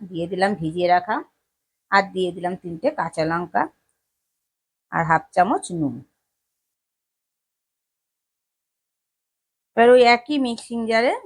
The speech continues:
দিয়ে দিলাম দু চামচ টক দই। টক দইটাকেও একটু ব্লেন্ড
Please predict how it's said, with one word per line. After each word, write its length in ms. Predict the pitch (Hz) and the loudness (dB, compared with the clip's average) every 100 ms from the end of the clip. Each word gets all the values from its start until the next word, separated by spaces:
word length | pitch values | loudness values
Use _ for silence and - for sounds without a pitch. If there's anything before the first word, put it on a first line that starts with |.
| 214 | -8
দিয়ে 160 | 202 202 208 | -2 -2 -2
দিলাম 180 | 214 220 | -4 -4
দু 60 | 202 196 | -8 -6
চামচ 320 | 196 226 370 - _ _ _ _ _ - | -6 -4 -8 -14 _ _ _ _ _ -4
টক 160 | 165 135 120 | -2 -2 -10
দই। 140 | 127 - _ _ _ _ _ _ _ _ _ _ _ _ _ _ _ _ _ _ _ _ _ _ _ _ _ _ _ _ _ _ _ _ _ _ _ _ _ _ _ _ _ _ - | -20 -20 _ _ _ _ _ _ _ _ _ _ _ _ _ _ _ _ _ _ _ _ _ _ _ _ _ _ _ _ _ _ _ _ _ _ _ _ _ _ _ _ _ _ 0
টক 160 | 226 220 | 0 2
দইটাকেও 400 | 269 262 262 302 285 | -2 0 0 0 -2
একটু 120 | 277 196 | -4 -2
ব্লেন্ড 240 | 185 | 0